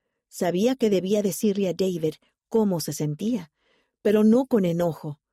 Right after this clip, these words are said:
para que el espíritu estuviera con ellos. Después de prepararse con espíritu de oración,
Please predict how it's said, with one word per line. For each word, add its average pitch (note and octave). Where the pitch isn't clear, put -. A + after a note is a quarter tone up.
para F#3
que F#3+
el F3+
espíritu A#3+
estuviera E3
con D#3
ellos. D3
Después B3+
de D#4+
prepararse E3
con E3+
espíritu G#3
de D#3+
oración, D3+